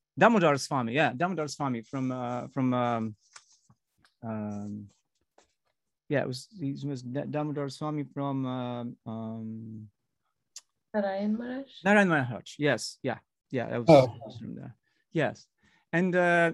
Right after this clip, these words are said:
Speaker 1: and it was a really nice, and he gave a talk in one, um, uh, in, in a de-, in, in, in a devotee's house, uh, home,
Speaker 3: Mm-hmm.
Speaker 1: and, uh,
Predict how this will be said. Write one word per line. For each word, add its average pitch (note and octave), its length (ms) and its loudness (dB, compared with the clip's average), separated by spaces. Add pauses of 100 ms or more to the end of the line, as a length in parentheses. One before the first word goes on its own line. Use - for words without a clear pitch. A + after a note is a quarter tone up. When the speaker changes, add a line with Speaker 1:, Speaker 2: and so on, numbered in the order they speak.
(160)
Speaker 1:
and E3+ 100 0
it G#3+ 60 2
was G#3+ 140 -2
a F#3 80 0
really A3+ 320 0
nice, F#3 560 0
and D#3 120 0
he F#3 140 -4
gave G#3 220 2
a G3 60 -2
talk F3+ 340 0
in D3+ 140 -4
one, D3 280 2
um, B2+ 420 -2 (920)
uh, B2+ 340 -4
in, G#3 140 -6
in A#3 140 -2
a G#3+ 80 0
de-, E3+ 280 -2
in, F3 100 -2
in, F3+ 180 -4
in E3+ 180 -2
a D#3 80 -2
devotee's C#3+ 800 -4
house, F3 580 -4 (120)
uh, C3+ 240 -4
home, D3 340 -4
Speaker 3:
Mm-hmm. B2+ 160 6
Speaker 1:
and, C3 200 2
uh, C3 220 -8